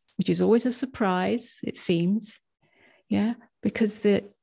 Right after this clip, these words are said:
the, the, the, the, the s-, the spiritual ego, which very often there is a remnant of that,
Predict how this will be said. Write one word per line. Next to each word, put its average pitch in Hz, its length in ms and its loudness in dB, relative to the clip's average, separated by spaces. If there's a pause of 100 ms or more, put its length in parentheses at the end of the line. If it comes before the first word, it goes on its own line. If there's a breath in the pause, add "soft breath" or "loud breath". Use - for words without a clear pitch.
(120)
the, - 240 0 (100)
the, 175 260 2 (140)
the, - 320 0 (180)
the, 170 260 -2 (640)
the 180 360 2
s-, - 480 -4 (140)
the - 180 0
spiritual - 1080 2
ego, 233 520 4 (460)
which - 420 -2
very 220 300 6
often 220 340 2
there 196 180 4
is 185 140 0
a 185 80 4
remnant 185 640 4
of 170 180 -4
that, 185 360 -2